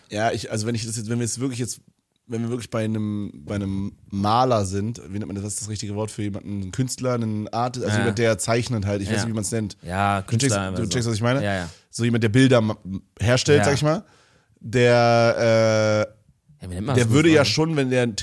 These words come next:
Speaker 1: wenn der, sag ich jetzt mal, eine richtig krasse Depression hat, würde der ja andere Bilder malen, als wenn der richtig im Reinen mit sich ist.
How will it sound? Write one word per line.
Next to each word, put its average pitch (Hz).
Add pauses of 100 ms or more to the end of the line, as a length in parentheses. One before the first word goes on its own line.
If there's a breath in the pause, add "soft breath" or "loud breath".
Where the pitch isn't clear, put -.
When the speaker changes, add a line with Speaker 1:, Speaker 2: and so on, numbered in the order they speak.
(100)
Speaker 1:
wenn 117
der, 113
sag 113
ich 110
jetzt -
mal, 113
eine 104
richtig -
krasse 117
Depression 117
hat, 170 (320)
würde 120
der 113
ja 110
andere 143
Bilder 147
malen, 143
als 120
wenn 123
der 113 (760)
richtig 120
im 113
Reinen 110
mit 92
sich 92
ist. 90